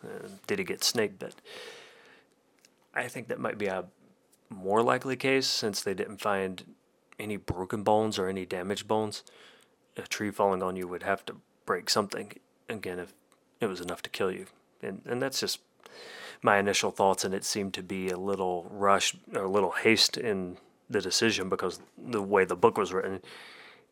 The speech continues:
he builds up the case of, of they don't know why it happened. And then it's like, "Oh, well, it, it must have just been a tree."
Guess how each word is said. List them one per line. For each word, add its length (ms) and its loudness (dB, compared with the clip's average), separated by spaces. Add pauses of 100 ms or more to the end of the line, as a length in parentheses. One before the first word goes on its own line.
(100)
he 220 -6
builds 600 2
up 200 4
the 100 0
case 340 2
of, 80 -12 (240)
of 560 -6 (420)
they 160 -4
don't 220 -2
know 160 2
why 380 4
it 120 0
happened. 520 -2 (580)
And 120 -10
then 160 -10
it's 200 -10
like, 160 -6
"Oh, 180 4
well, 260 8
it, 200 0
it 140 -4
must 220 0
have 80 -6
just 200 -8
been 120 -4
a 60 -8
tree." 260 -10